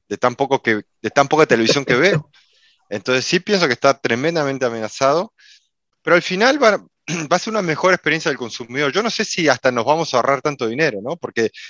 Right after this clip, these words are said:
Speaker 1: si empezás a pagar Netflix, empezás a pagar Disney Plus, empezás a pagar dos o tres cosas más, te gustan los deportes, eh, co-, compras una suscripción de, de E S P N o algo parecido, te, vas a estar terminando, <laughs> vas a gastar,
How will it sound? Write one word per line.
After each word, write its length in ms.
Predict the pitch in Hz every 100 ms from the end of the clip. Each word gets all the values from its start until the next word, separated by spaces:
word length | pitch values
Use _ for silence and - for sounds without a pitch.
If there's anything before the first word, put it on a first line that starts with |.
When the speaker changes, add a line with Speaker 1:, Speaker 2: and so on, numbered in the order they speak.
| -
Speaker 1:
si 120 | _ 123
empezás 280 | 123 165
a 80 | 175
pagar 260 | 156 147 139
Netflix, 480 | 143 135 - 104 113
empezás 320 | 107 107 151
a 40 |
pagar 280 | 143 139 131
Disney 300 | 135 120 123
Plus, 380 | - 139 123 110
empezás 320 | 98 107 127
a 80 | 143
pagar 280 | 127 123 123
dos 160 | 135
o 60 | 135
tres 180 | 127 -
cosas 300 | 139 120 110
más, 300 | 139 117 - - _
te 80 | 117
gustan 260 | 127 147 131
los 100 | 123
deportes, 640 | 107 147 131 - 92 - _ _ _ -
eh, 280 | 101 98 -
co-, 160 | 107
compras 340 | 92 107 127 131
una 140 | 127
suscripción 640 | - - 110 - 123 120 120
de, 340 | 113 95 85 - _ _ _ _
de 60 | 98
E 100 | 117
S 140 | 117 -
P 160 | 104
N 320 | 113 123 107
o 140 | 90 92
algo 180 | 110 104
parecido, 560 | 98 95 - 143 196 - - - _ _ _ _
te, 120 | - -
vas 200 | 180 -
a 40 |
estar 240 | 220 180 185 151
terminando, 500 | - 120 123 151 165 127 160 127 117
<laughs> 340 | 113 - -
vas 160 | - 190
a 80 | 185
gastar, 500 | 139 - 175 135